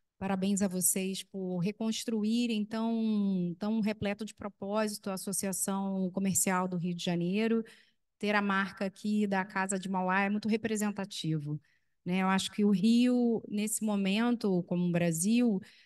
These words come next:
é, relembra nos duzentos anos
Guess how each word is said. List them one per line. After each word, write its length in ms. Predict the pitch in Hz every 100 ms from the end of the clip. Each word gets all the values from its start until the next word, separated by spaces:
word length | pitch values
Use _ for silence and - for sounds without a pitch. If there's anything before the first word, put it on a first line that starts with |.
| _
é, 340 | 185 180 180 180
relembra 520 | 185 208 208 240 226
nos 220 | 233 220
duzentos 540 | 214 196 202 202 190 180
anos 540 | 190 190 185 175 -